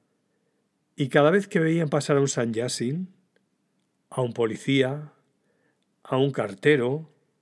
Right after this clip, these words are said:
ladraban, porque no les gustan nada los uniformes. Les resultaba prácticamente imposible no hacerlo.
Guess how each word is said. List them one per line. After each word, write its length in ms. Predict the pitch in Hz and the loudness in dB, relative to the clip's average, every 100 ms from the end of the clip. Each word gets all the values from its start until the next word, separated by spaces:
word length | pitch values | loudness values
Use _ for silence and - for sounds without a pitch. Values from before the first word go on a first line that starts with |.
| _ _ _ | _ _ _
ladraban, 760 | 170 139 147 190 170 107 95 - _ _ _ _ _ _ _ _ _ _ | 0 0 2 0 0 -4 -10 -20 _ _ _ _ _ _ _ _ _ _
porque 300 | - 151 175 | -6 -4 0
no 80 | 165 | 2
les 180 | 190 139 | 2 0
gustan 380 | 135 143 165 127 | -4 -2 -2 0
nada 200 | 131 165 | 0 0
los 180 | 165 135 | -2 -4
uniformes. 840 | 117 - 180 160 104 - - - _ _ _ _ _ _ _ _ _ _ _ _ _ _ _ _ _ _ _ _ _ _ _ _ _ _ _ _ _ _ _ _ _ _ _ _ _ - | -4 -2 -2 -2 -6 -8 -14 -14 _ _ _ _ _ _ _ _ _ _ _ _ _ _ _ _ _ _ _ _ _ _ _ _ _ _ _ _ _ _ _ _ _ _ _ _ _ 0
Les 180 | 160 156 | 2 2
resultaba 580 | 165 165 151 185 190 190 | 0 -2 -2 0 0 0
prácticamente 800 | 165 180 - 156 151 151 147 143 | -2 -2 -4 -4 0 0 0 -4
imposible 480 | 131 127 139 135 | -4 -4 0 0
no 80 | 131 | 0
hacerlo. 560 | 123 113 104 104 101 | -4 -8 -8 -12 -14